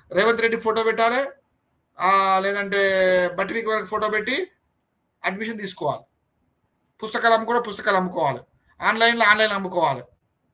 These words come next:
ఇంకా, ఇంకో కొత్త మాట చెప్తున్నాడు, కుల సంఘాలట ఫ్రీ కోచింగ్ స్టార్ట్ చేసుకోమని చెప్తున్నాడు. ఎవరికి కావాలి ఫ్రీ కోచింగ్లు?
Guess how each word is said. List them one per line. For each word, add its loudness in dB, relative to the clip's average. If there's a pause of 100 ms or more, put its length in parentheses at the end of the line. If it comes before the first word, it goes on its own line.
(500)
ఇంకా, -4
ఇంకో -10
కొత్త -8
మాట 0
చెప్తున్నాడు, -2 (760)
కుల 2
సంఘాలట 2
ఫ్రీ -6
కోచింగ్ -4
స్టార్ట్ -2
చేసుకోమని -6
చెప్తున్నాడు. -10 (3000)
ఎవరికి -4
కావాలి 6
ఫ్రీ -4
కోచింగ్లు? -10